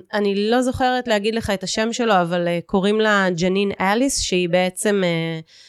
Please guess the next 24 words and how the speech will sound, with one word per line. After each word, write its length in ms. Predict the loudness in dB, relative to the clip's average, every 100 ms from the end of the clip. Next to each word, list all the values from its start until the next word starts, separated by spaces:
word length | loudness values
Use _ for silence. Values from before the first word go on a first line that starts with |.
| _
מייצרת 560 | 0 2 2 0 0 -2
של, 240 | -2 0
אה, 400 | 0 -2 -4 -2
רשת, 320 | 0 -2 -4 -4
אה, 100 | -2
מאוד 220 | -4 -4
מאוד 240 | -4 -4
גדולה 240 | -4 -2 -2
באוסטרליה 580 | -2 -4 -4 -2 0
שנקראת 480 | -2 -6 -6 -6 -6
בוסט, 460 | 0 0 0 -4 -4
ואחרי 480 | -4 -2 -4 -2 -2
זה, 120 | -2 -2 -2 -4
אה, 320 | -6 -6 -8 -10 -16 -20 _ -4
זו, 680 | -2 2 2 2 0 -2 -2
אה, 380 | 0 0 0 2
ריטייל, 440 | 2 2 0 0 0
זו, 360 | 0 0 0
אה, 180 | -2 -2
משהו, 440 | -2 -2 -2 -4 -4 -8 -20 -20 _ -4
ממש 440 | 2 2 2 2
יזמית 520 | 0 0 0 -2 -4 -14 _ -2
ענקית, 640 | 0 0 -2 -4 -4 -12 -16 -20 -20 _ -8
ו-, 320 | -6 -2